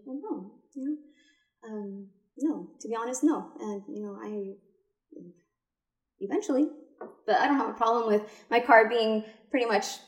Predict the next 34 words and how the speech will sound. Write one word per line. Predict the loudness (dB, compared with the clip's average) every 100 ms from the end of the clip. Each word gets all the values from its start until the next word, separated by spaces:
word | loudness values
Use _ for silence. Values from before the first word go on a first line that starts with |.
| _ -16
stock. | 0 2 2 -4 -14 -14 -6
I | -4
mean, | -2 -4
it | -2
has, | 0 0 0 -4
you | -4
know, | -4 -6 -10 -18 _ -20 -20 -20 _ -8
tool | -6 -4
bag | -6
exhaust, | -8 -6 -8 -10
down, | -14 -16 -20 _
downpipe, | -8 -4 -2 -2 -4
uh, | -8 -10 -14 -18 _ _ _ _ _
it's | -12
gonna | -8 -6
have | -6
the | -6
intake | -6 -4 -4 -2
on | -4 -2
again. | -4 -4 -4 -6 -8 -12
Um, | -12 -12 -14 -16 -20 _ _ _ _ _ -20 -8
but | -2 -2 -2 -6 -12 _ -20 _ _ _ _ _ _ _ _ _ _ _ _ _ -2
I, | 4 6 8 8 8 4
for | -2
now, | 2 4 4 2 -2 -6
I'm |
just | -6 -6
gonna | -8
stick | -6 -6 -4
with | -4 -4
the | -8
outside. | -10 -8 -6 -4 -6
Uh, | -10 _ _ _ _ _ _ -20 _ _ -18 -18 -20 _
just | -16 -16